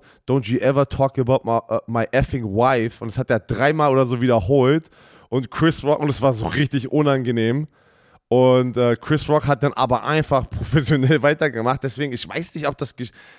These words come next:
das sa-, das sieht irgendwie schon gespielt aus, aber dann eine F-Bombe zu droppen bei den Oscars, da weißt, du weißt, wie das ist.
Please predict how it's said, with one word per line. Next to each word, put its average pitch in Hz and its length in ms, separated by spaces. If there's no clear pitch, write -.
das - 160
sa-, - 240
das 151 160
sieht 175 160
irgendwie 170 380
schon 190 400
gespielt 180 460
aus, 202 380
aber 139 280
dann 165 380
eine 135 180
F-Bombe 147 500
zu 147 160
droppen 139 560
bei 143 100
den 131 160
Oscars, 147 680
da 123 160
weißt, 143 320
du 127 120
weißt, 139 220
wie 131 80
das 135 220
ist. 117 340